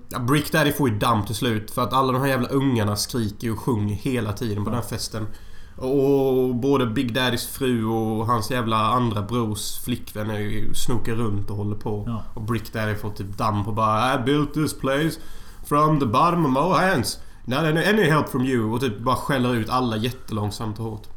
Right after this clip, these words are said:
Speaker 2: Det stod att filmens tema, eh, är det där, det som han började gapa om, som jag var tvungen att googla vad fan det betyder. Mendacity.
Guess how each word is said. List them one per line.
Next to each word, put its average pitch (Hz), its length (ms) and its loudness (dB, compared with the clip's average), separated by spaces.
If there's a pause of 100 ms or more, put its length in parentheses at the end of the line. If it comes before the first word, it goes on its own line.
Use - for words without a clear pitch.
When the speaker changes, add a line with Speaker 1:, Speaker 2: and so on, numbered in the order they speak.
(520)
Speaker 2:
Det 160 180 0
stod 139 380 2
att - 80 -2
filmens 139 340 2
tema, 147 600 0 (380)
eh, 151 80 -2 (420)
är 113 220 0 (100)
det 113 120 -4
där, 123 360 -2
det 123 200 -2
som 123 140 -2
han 120 120 2
började 110 220 0
gapa 120 320 -2
om, 98 60 -2
som 123 140 -2
jag 117 80 0
var 113 60 -10
tvungen 120 340 2
att 107 60 -4
googla 120 440 0
vad 101 100 -4
fan 131 120 -2
det 110 60 0
betyder. 110 440 -2
Mendacity. 113 800 0